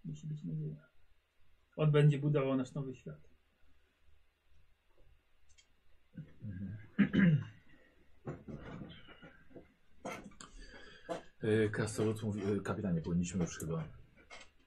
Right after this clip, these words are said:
Speaker 1: Kłaniam się.
Speaker 2: Ona tak samo ukłoniła się. E, co robisz? E, Filip z Wilhelmem czekali na korytarzu.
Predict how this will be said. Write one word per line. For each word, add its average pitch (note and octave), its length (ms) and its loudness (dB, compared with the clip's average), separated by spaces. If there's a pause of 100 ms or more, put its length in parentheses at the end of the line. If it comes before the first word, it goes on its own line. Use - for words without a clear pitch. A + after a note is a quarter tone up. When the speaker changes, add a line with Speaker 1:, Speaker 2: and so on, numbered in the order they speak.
(840)
Speaker 1:
Kłaniam D3+ 440 6
się. E3+ 220 -2 (560)
Speaker 2:
Ona G2 200 2
tak F2+ 180 -4
samo G2+ 220 -2
ukłoniła F2 500 -2
się. - 120 -16 (3000)
E, D3+ 40 10 (520)
co G#3+ 120 10
robisz? D#3+ 260 10
E, D3 140 12
Filip D#3+ 280 6
z C3 180 -2
Wilhelmem C3+ 440 6
czekali A2+ 380 2 (240)
na A2 100 -4
korytarzu. G#2+ 540 -2